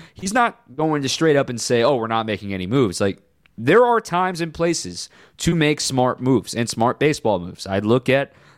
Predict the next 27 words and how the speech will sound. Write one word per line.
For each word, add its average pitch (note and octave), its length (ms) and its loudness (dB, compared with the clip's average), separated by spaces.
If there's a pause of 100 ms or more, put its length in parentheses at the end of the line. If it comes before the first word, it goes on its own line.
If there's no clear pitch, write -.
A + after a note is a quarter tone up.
that - 360 0
original E3+ 640 0
Josh A#2 380 -4
Hader G2+ 260 -6
deal G2 200 -4
that - 180 -4
brought F3+ 260 2
him B2+ 260 -4
to A#2 120 -10
the G#2 80 -8
Brewers. F2+ 340 -2
I C#3 60 4
look D3 260 2
at, C#3+ 200 2 (240)
you C3 80 2
know, G#2+ 100 0
giving C#3 320 0
up C#3+ 140 0
Carlos C#3 320 -2
Gomez C3 480 -4 (240)
and A2+ 180 0
Mike G#2+ 180 0
Fiers. G#2+ 460 -2
I C3 80 0
look D#3+ 220 -2
at D3 300 0 (340)
the A#2 240 -2